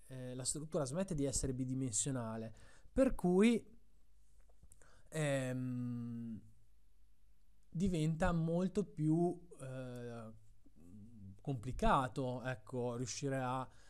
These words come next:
percepire queste cose qua. Adesso, per esempio, gli sto facendo la gamba, il gi-, la gamba piegata in avanti in questo modo qua, per cui il ginocchio dovrà essere una sfera,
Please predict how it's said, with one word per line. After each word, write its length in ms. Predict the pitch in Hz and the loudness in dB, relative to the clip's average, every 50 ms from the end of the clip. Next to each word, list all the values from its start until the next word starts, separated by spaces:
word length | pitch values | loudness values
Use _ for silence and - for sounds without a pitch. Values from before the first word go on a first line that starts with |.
| - - - | -20 -14 -8
percepire 560 | - 139 123 - - 143 - - 151 135 135 | -6 -6 -4 -4 -6 -6 -4 -2 -2 -2 -2
queste 280 | - - 131 - - 139 | -2 -4 -4 -2 0 0
cose 260 | - 135 120 127 131 | 0 -2 -2 -6 -6
qua. 220 | - 131 120 113 - - - - - - | -4 -4 -4 -6 -6 -10 -16 -18 -12 -6
Adesso, 540 | 170 175 180 175 160 - - 202 202 185 - | -2 0 2 4 4 4 4 6 4 4 2
per 100 | - - | 0 -2
esempio, 380 | 151 156 151 135 - 139 131 127 | -2 -2 -2 -2 -2 -4 -4 -4
gli 140 | 127 123 | -4 -4
sto 160 | 117 - - 139 | -4 -4 -4 -4
facendo 920 | 143 143 - - 147 135 127 123 123 117 113 113 113 110 110 110 113 110 113 | -4 -4 -2 -2 -2 -2 -2 -4 -4 -4 -4 -4 -4 -4 -6 -6 -8 -10 -10
la 200 | 127 127 123 123 | -8 -6 -6 -4
gamba, 680 | 123 127 151 156 147 139 131 123 117 113 110 113 113 - - - - - | -2 0 2 2 2 2 0 -2 -2 -2 -4 -4 -6 -8 -12 -16 -20 -14
il 140 | - 135 123 | -12 -10 -10
gi-, 120 | 120 127 | -10 -8
la 100 | 123 127 | -6 -4
gamba 240 | 131 151 151 143 131 | -2 0 0 0 -2
piegata 340 | 101 - 143 147 139 - 143 | -2 -2 -2 -2 -2 -2 -2
in 80 | 151 185 | -2 0
avanti 600 | 214 185 139 143 165 170 165 - 196 202 196 202 - - - - - - - - - - - 156 | 0 0 0 0 -2 -2 -2 0 0 0 0 -2 -8 -18 -18 -20 -20 -20 -20 -20 -18 -10 -6 -4
in 120 | 135 131 | -4 -2
questo 280 | 113 135 - - - 123 | -2 -4 -4 -4 -4 -2
modo 220 | 123 131 180 220 | -2 0 0 0
qua, 340 | 220 - 156 170 190 165 151 | 2 4 4 4 4 2 0
per 200 | 147 180 185 185 | -4 -4 -4 -4
cui 380 | 180 - 170 175 190 202 185 143 | -2 -2 0 2 4 4 4 2
il 100 | 147 139 | 0 0
ginocchio 580 | 139 190 190 156 143 143 - - - 185 185 | 0 0 0 0 0 -4 -4 -2 0 2 2
dovrà 380 | 170 147 139 135 127 127 143 147 | 2 2 0 -2 0 0 0 0
essere 520 | 131 - - - 151 143 151 156 156 151 151 | 0 0 0 0 2 2 2 2 0 0 -2
una 160 | 139 135 135 | -6 -8 -8
sfera, 500 | 127 - - - 139 120 123 143 151 139 | -8 -8 -8 -8 -6 -4 -4 -2 -4 -4